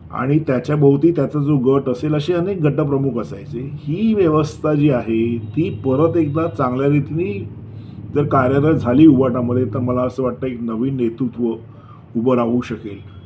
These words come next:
आपल्याला माहिती आहे की भाजपमध्ये, अ, अमित शहा यांनी पन्ना प्रमुख नावाचं एक पद आणलेलं आणि, अ, त्याचा खूप बोलबाला झाला.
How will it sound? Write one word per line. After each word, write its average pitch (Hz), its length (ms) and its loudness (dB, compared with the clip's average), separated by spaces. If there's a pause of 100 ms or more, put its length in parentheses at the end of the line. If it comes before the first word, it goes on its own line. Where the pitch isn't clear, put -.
(120)
आपल्याला 143 360 0
माहिती 143 320 2
आहे 160 100 0
की 147 120 0
भाजपमध्ये, 135 1080 0
अ, 135 340 -10 (920)
अमित 127 280 0
शहा 131 260 0
यांनी 135 220 2
पन्ना 143 420 2
प्रमुख 147 540 2
नावाचं 127 420 0
एक - 140 -2
पद 123 160 0
आणलेलं 117 360 0
आणि, 127 340 -2 (600)
अ, 117 40 -10 (460)
त्याचा 135 180 -4 (100)
खूप 175 220 6
बोलबाला 156 460 6
झाला. 98 300 -6